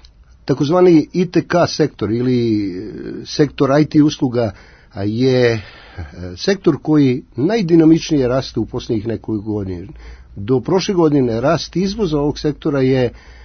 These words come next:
a, bio po stopi od trideset procenata godišnje. Takođe ohrabruje činjenica da inovativna rešenja koji naša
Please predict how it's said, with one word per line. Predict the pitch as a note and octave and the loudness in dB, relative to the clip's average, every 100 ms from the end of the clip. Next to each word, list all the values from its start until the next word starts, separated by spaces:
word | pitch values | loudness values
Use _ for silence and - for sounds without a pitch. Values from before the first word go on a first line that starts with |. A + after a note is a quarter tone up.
| - G#2+ | -14 -6
a, | G#2+ G#2+ G#2 G2+ F#2+ - F2+ - | -2 -2 -2 -2 -4 -6 -12 -10
bio | G#2 D#3+ E3+ D3 | 0 4 4 2
po | - B2+ | -2 -8
stopi | - E3+ E3+ - C#3 | -4 -6 -6 0 2
od | B2+ A2+ A2 A2 | 2 0 -2 -4
trideset | F#2+ C3 D3+ D#3+ A#2 - | -2 0 0 0 -6 -6
procenata | A#2+ - B2+ G#2 F#2 | -6 -4 -6 -6 -8
godišnje. | F2+ G2 F#2+ - D2 C#2+ - - - - - _ - | -4 -4 -4 -6 -12 -14 -20 -20 -20 -20 -20 _ -12
Takođe | A2 - G#3 G#3 | -6 0 0 2
ohrabruje | F3+ F3 F#3+ G3 D#3+ | 0 0 0 0 0
činjenica | G3 G3+ D#3+ F3 D3+ D#3 _ _ _ | 0 -2 -2 -2 -4 -6 _ _ _
da | F2+ F2+ G2+ A#2+ | -16 -10 -4 2
inovativna | D3+ A#3 G#3+ E3+ E3+ | 2 4 0 2 0
rešenja | C#3+ - D#3+ E3+ A#2 | 0 0 2 2 2
koji | C3+ C3 | 0 2
naša | F3+ F3+ - C3+ | 2 0 0 0